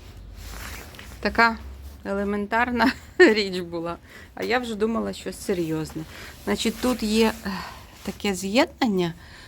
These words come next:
Оцей проводок, він веде, е, від батареї до мотора, ем,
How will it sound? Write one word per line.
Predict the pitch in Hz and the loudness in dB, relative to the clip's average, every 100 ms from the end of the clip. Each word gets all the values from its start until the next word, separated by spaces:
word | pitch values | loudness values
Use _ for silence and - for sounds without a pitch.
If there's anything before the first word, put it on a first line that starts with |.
| - - | -20 -10
Оцей | 185 - 220 | -8 2 2
проводок, | 202 202 190 190 220 302 311 | 2 0 0 2 6 6 4
він | 220 214 | 0 2
веде, | 190 190 190 220 240 - - - - - - - - - - - - - - - - | 2 0 2 2 0 -4 -20 -20 -20 -20 -20 -14 -14 -14 -20 -20 -20 -20 -20 -16 -4
е, | 196 196 196 196 | 0 2 2 2
від | 185 180 | 2 2
батареї | 175 202 196 190 233 277 269 190 175 - - | 2 2 4 4 6 6 6 4 0 -8 -4
до | 190 | 0
мотора, | 185 185 185 214 302 302 175 165 - - - - - - - - - - - - 185 | 4 2 4 6 6 6 2 -2 -10 -16 -14 -12 -12 -14 -14 -14 -14 -12 -10 -6 -2
ем, | 180 180 180 185 180 180 175 175 | 0 2 2 2 4 4 4 2